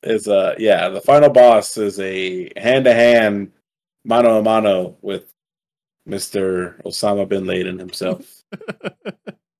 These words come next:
Speaker 1: Um, so you kinda go around and you capture all these top ten wanted fugitives. Um, it got, like,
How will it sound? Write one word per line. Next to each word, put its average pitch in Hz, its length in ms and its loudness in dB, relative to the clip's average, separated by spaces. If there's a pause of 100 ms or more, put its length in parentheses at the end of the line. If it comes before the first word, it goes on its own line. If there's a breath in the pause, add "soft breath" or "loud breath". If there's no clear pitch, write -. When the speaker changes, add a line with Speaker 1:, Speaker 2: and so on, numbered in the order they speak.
Speaker 1:
Um, 101 440 0 (920)
so 147 260 4
you 139 180 0
kinda 151 240 0
go 131 160 2
around 117 300 0
and 107 100 -6
you 95 40 -8
capture 104 360 -4
all 98 100 0
these 95 240 -10
top 92 260 -8
ten 92 320 -14 (140)
wanted 92 380 -14
fugitives. 92 680 -12 (760)
Um, 101 380 -4
it 120 100 -6
got, 170 180 4
like, 175 360 0